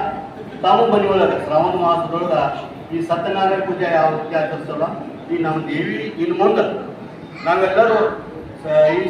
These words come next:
ಶಂಕರಿ ಪೂಜಾ ಅಂತೇಳಿ ಮನೆ ಪೂಜೆಗಾಗಲಿ ನೀವು, ನೀವು ಬಂದು ಬಂದು ಕರ್ಕೊಂಡು ಮಾಡ್ಬೇಕಂದ್ರೆ ನಿಮ್ಮ ಇಚ್ಛಾನುಸಾರವಾಗಿ ನೀವು ಮಾಡ್ಬೋದು. ಇದರಿಂದ ಭಾಳ ದೊಡ್ಡ ನಿಮ್ಗೆ ಇಷ್ಟಾರ್ಥಗಳ ಎಲ್ಲ ಸಿದ್ಧಿ ಆಗ್ತಾವ ಅನ್ನುವಂಥ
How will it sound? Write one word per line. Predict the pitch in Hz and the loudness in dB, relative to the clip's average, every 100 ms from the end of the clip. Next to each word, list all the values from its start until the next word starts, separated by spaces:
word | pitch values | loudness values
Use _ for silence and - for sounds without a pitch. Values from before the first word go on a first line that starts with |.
| 175 | 0
ಶಂಕರಿ | 170 202 214 - | 0 0 0 2
ಪೂಜಾ | 180 180 175 | 4 4 2
ಅಂತೇಳಿ | 180 185 175 156 - | 2 0 0 -2 -4
ಮನೆ | 156 190 | -2 -2
ಪೂಜೆಗಾಗಲಿ | 185 143 147 160 156 151 151 | 0 -2 0 0 0 -2 -8
ನೀವು, | 151 151 151 151 - - - | -8 -8 -8 -10 -14 -16 -14
ನೀವು | 156 156 156 | -10 -4 -2
ಬಂದು | 151 180 180 175 170 | -2 -2 -2 -2 -4
ಬಂದು | 170 170 | -6 -6
ಕರ್ಕೊಂಡು | 156 156 160 - | -6 -4 -6 -6
ಮಾಡ್ಬೇಕಂದ್ರೆ | 156 165 165 160 165 | -6 -6 -4 -6 -4
ನಿಮ್ಮ | 160 156 | -4 -4
ಇಚ್ಛಾನುಸಾರವಾಗಿ | 151 - 165 190 185 175 175 190 | -6 -4 0 0 0 -2 -2 -2
ನೀವು | 214 196 | 0 0
ಮಾಡ್ಬೋದು. | - - - - - - - - - 349 | 0 -2 -6 -10 -14 -14 -16 -16 -8 -4
ಇದರಿಂದ | 214 220 202 185 - 156 | -2 0 0 2 0 -2
ಭಾಳ | 160 165 | -4 -4
ದೊಡ್ಡ | 165 196 202 - 135 - - - - | -6 -4 -4 -4 -8 -12 -14 -12 -8
ನಿಮ್ಗೆ | 170 170 | -6 -4
ಇಷ್ಟಾರ್ಥಗಳ | 180 190 196 190 190 170 151 147 | 0 2 2 0 0 2 2 0
ಎಲ್ಲ | 156 175 - | -2 -2 -2
ಸಿದ್ಧಿ | - 165 | 0 0
ಆಗ್ತಾವ | 165 160 156 160 | 2 0 -2 -2
ಅನ್ನುವಂಥ | 156 156 160 | -2 -4 0